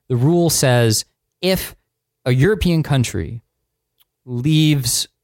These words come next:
or complies with U S sanctions, they will be penalized. Now, if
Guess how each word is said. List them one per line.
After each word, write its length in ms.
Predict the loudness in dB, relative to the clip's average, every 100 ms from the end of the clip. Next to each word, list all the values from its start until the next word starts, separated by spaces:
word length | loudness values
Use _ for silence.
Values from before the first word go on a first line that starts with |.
| _ _
or 200 | -2 0
complies 640 | 0 -2 -2 0 0 0
with 120 | -2 -2
U 140 | 0
S 120 | 0
sanctions, 440 | 0 -2 -2 -4 -4
they 60 |
will 100 | -4
be 140 | -4 -14
penalized. 840 | -14 -12 -12 -14 -20 -18 -16 -16 _ _ _ _ _ _ _ _ _
Now, 400 | -2 2 2 0 0
if 320 | 0 0 -12